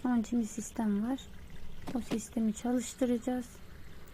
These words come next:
Ama tabii yakalanmadan gidebilecek miyiz? Bakalım, ses geliyor mu? Bakalım. Yok galiba. İnelim aşağıya.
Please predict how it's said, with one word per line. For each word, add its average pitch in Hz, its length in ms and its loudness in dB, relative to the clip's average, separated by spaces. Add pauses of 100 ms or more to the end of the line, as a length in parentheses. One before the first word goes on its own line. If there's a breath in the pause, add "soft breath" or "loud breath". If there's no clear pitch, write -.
(260 loud breath)
Ama 226 160 2
tabii 220 220 2
yakalanmadan 220 1040 4
gidebilecek 214 880 -2
miyiz? 208 500 2 (520)
Bakalım, 220 600 -2
ses 226 140 -2 (200)
geliyor 226 280 2
mu? 240 280 0 (2250)
Bakalım. 233 920 0 (500)
Yok 233 160 0 (140)
galiba. 208 480 0 (320)
İnelim 214 420 0
aşağıya. 214 580 -2